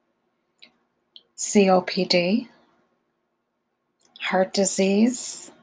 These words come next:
liver disease, sexually transmitted diseases, lung cancer, and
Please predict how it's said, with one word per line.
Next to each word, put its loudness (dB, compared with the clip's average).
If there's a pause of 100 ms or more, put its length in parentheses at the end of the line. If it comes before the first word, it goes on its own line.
(1500)
liver 2
disease, -2 (1500)
sexually -4
transmitted -2
diseases, -2 (1000)
lung 2
cancer, 4 (1800)
and 2